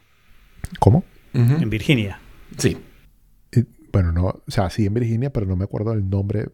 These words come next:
Speaker 1: o sea, pero era un centro comercial gigante que quedaba en las afueras, o sea, tenías que agarrar
Speaker 2: Ujú.
Speaker 1: el, la misma línea, la línea gris, me acuerdo, que era la que iba
Speaker 2: Ujú.
Speaker 1: para el aeropuerto, que estaba lejos.
Speaker 2: Sí, efectivamente.
Speaker 1: Bueno, eh, allí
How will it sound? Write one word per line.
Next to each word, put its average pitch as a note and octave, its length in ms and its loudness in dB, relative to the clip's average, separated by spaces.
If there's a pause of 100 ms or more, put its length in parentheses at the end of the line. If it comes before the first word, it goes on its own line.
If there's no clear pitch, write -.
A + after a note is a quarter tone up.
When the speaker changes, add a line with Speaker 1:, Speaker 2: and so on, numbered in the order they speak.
Speaker 1:
o - 60 -10
sea, - 200 -6
pero E2+ 140 -2
era E2 100 -2
un G#2 80 -2
centro A#2 220 -2
comercial A2+ 280 -4
gigante F#2+ 680 -4 (240)
que - 80 -10
quedaba E2+ 320 0
en C3 80 2
las G#2 140 -2
afueras, F#2+ 320 0
o E2 40 -4
sea, E2+ 120 -6
tenías D#2+ 260 -6
que - 80 -4
agarrar B2 300 0
Speaker 2:
Ujú. - 80 -8 (320)
Speaker 1:
el, F#2 280 -2 (260)
la E2+ 120 -2
misma F#2 240 -4
línea, A#2 280 0
la F2 140 -2
línea F2 300 -4
gris, G#2+ 260 -2
me A#2+ 100 -2
acuerdo, D#3 360 -6 (340)
que - 120 -4
era F2 80 0
la F#2 100 2
que G#2+ 120 0
iba G2 80 4
Speaker 2:
Ujú. - 40 -2
Speaker 1:
para G#2 120 2
el F#2+ 40 4
aeropuerto, E2+ 520 -2 (280)
que - 60 -6
estaba F2 240 0
lejos. D#2 160 0
Speaker 2:
Sí, F#2 120 -8 (240)
efectivamente. G2+ 560 -6
Speaker 1:
Bueno, D2 160 -2 (440)
eh, F2+ 840 0
allí G2+ 460 0